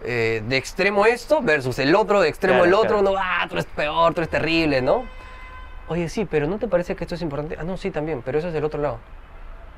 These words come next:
Speaker 2: Ujú.
Speaker 1: Y, y, y, y caes a veces en, en contradicciones con, con aspectos muy personales,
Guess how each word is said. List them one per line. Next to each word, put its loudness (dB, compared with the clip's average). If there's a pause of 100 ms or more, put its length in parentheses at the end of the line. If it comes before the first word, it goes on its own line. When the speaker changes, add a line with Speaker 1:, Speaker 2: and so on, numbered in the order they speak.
(100)
Speaker 2:
Ujú. -6
Speaker 1:
Y, 0
y, 0
y, 0
y -2
caes 2
a 2
veces -4
en, -2 (760)
en 2
contradicciones 2
con, 0
con 0
aspectos 0
muy 4
personales, -2